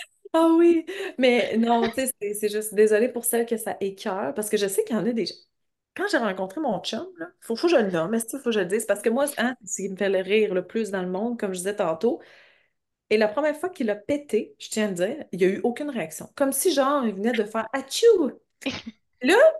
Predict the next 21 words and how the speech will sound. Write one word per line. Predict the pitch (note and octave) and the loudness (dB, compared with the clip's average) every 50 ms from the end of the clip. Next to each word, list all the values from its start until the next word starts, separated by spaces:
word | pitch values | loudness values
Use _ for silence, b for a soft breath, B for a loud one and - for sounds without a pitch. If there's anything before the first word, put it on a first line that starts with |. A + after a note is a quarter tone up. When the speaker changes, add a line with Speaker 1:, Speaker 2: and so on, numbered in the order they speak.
| - _ _ _ _ _ _ _ _ _ | -4 _ _ _ _ _ _ _ _ _
Speaker 1:
j'ai | - F3+ F#3+ F#3+ F#3 | -4 0 0 0 0
fait, | F#3+ - A3+ A3+ A3+ - - | 0 -2 -2 -2 -4 -6 -6
moi, | G3+ A3 C4 | -4 -4 -2
je | B3 | -2
me | A#3 | -2
suis | A3 - - - | -2 -4 -4 -4
virée | F#3+ F#3+ F#3 - | -4 -6 -6 -6
de | E3 | -6
bord. | D3+ D#3+ G#3+ D#4+ F#4+ E4 A#3 F3+ - _ - | -6 -6 -4 -4 -6 -6 -8 -10 -12 _ -10
Je | |
suis, | - - - - F#3 E3+ | -8 -6 -6 -6 -8 -6
j'ai | - F3 F#3+ F#3+ F#3 - | -4 -2 -2 -2 0 2
tellement | - E4+ F#4 F4+ E4 C4+ G#3+ F#3 | 2 2 4 4 4 4 2 2
ri, | E3+ E3+ - - - A3+ B3+ E4+ - - | 0 -4 -8 -6 -2 -2 -2 -2 -2 -6
puis | _ - | _ -6
t'es | F3 E3 | -6 -4
comme, « | E3+ D#3 | -4 -4
Voyons, | D3 D3+ F#3 G#3+ D3+ C3 - | -4 -4 -4 -6 -6 -8 -12
si | C#3+ - - - - A3 | -16 -14 -12 -10 -10 -10
ça | G3 - D#3+ D#3 D3+ | -8 -6 -4 -4 -4
va, | D3+ E3 G#3 | -2 -2 -2